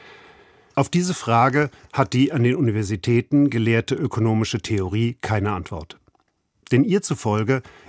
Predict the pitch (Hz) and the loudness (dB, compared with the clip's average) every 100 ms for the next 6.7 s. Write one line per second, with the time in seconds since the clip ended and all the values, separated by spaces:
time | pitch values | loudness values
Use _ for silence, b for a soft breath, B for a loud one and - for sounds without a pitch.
0 | B 127 131 - 139 113 110 - 120 117 | B -6 -4 -4 -2 -2 -2 0 0 2
1 | 123 123 - 139 123 - - 131 117 123 | 0 -2 -2 -2 -4 -10 -4 0 0 0
2 | 110 147 143 131 143 - 139 - 143 147 | 0 0 0 0 -2 -4 -6 -4 -2 0
3 | 160 156 - 127 123 110 104 104 117 - | 0 -2 -2 0 0 0 0 -2 -2 -4
4 | 113 113 107 123 117 - - - 92 78 | -4 -2 0 4 2 2 -10 -8 -8 -10
5 | 73 _ _ _ B B B B B 127 | -18 _ _ _ B B B B B 0
6 | 110 107 101 101 123 139 - | 2 2 0 2 0 0 -6